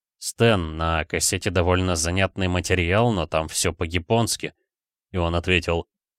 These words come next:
«Ну и что из этого?» Я сказала: «В принципе, ничего.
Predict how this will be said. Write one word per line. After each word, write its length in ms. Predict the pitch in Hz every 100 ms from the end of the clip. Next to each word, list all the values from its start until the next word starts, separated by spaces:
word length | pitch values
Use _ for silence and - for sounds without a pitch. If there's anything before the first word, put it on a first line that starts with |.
| -
«Ну 220 | 90 92
и 60 | 87
что 320 | - 98 92
из 140 | 80
этого?» 320 | 82 82 92 - _ _ _ _ _ _ _
Я 160 | 90 117
сказала: 600 | - 127 107 120 117 107 _ _
«В 120 | _
принципе, 480 | 117 135 147 135 131
ничего. 640 | 131 123 135 113 101 87